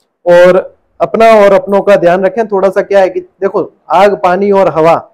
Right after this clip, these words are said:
इनमें कभी भी लापरवाही नहीं करनी चाहिए, ये कभी भी विकराल रूप ले सकते हैं। तो थोड़ा सा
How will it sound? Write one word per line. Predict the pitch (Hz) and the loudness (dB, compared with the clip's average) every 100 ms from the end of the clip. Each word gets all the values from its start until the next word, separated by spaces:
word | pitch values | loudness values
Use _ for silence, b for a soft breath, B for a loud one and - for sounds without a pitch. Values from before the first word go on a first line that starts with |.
| _ _ _ _ 180 | _ _ _ _ -4
इनमें | 196 214 202 | 0 0 0
कभी | 190 | -2
भी | 202 220 | -2 0
लापरवाही | 185 185 185 202 | 0 0 0 0
नहीं | 190 190 | 0 -4
करनी | 185 175 | -6 -8
चाहिए, | 180 190 226 | -8 -8 -6
ये | 202 | -6
कभी | 180 185 190 | -6 -6 -6
भी | 208 | -6
विकराल | 175 160 180 180 | -6 -2 0 0
रूप | 175 160 | -2 -4
ले | 160 165 | -2 -2
सकते | 156 - - | -2 -14 -18
हैं। | 120 _ _ _ - | -18 _ _ _ -16
तो | |
थोड़ा | 156 180 208 | -6 0 0
सा | 208 202 202 | 2 2 0